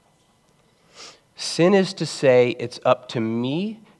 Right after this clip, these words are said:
to get what I want, and I'll use whatever around me is there to get it, even God and others," versus God's gonna give me what I need most, and I trust him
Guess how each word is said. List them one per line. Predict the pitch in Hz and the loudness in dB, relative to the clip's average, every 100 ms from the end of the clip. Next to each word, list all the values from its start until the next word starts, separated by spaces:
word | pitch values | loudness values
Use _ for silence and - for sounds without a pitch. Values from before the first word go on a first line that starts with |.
| _ | _
to | 113 | -14
get | 101 151 - | -4 -4 -4
what | 127 131 - - | 0 0 0 -4
I | 120 123 | 0 0
want, | 113 104 107 - - - - - _ _ _ _ _ 988 988 988 _ _ _ _ _ _ _ _ | 0 -2 -4 -6 -18 -20 -20 -20 _ _ _ _ _ _ _ _ _ _ _ _ _ _ _ _
and | 117 | -2
I'll | 117 | 0
use | 117 117 | 0 -4
whatever | 113 110 127 143 | -2 0 0 0
around | 127 113 117 107 | 0 0 0 -2
me | 107 - - _ _ _ | -10 -16 -20 _ _ _
is | 104 104 | -12 -4
there | 107 98 | -2 -2
to | - 95 | -8 -12
get | 101 | -12
it, | 90 _ _ _ _ _ _ _ _ _ _ _ _ | -12 _ _ _ _ _ _ _ _ _ _ _ _
even | 117 120 117 | -10 -6 -4
God | 107 104 110 | -2 -2 -4
and | 107 | -4
others," | 90 - - - - - _ _ _ _ _ _ _ 117 | -8 -12 -18 -18 -18 -20 _ _ _ _ _ _ _ -4
versus | 117 117 110 104 | -2 -2 -8 -4
God's | 107 107 107 | 0 0 0
gonna | 110 101 | -6 -6
give | 98 95 | -8 -10
me | 98 | -10
what | 95 95 | -10 -10
I | |
need | 95 95 95 | -10 -14 -18
most, | - - - - - | -18 -20 -20 -20 -8
and | 104 | -6
I | 98 | -4
trust | - - | -8 -12
him | - | -16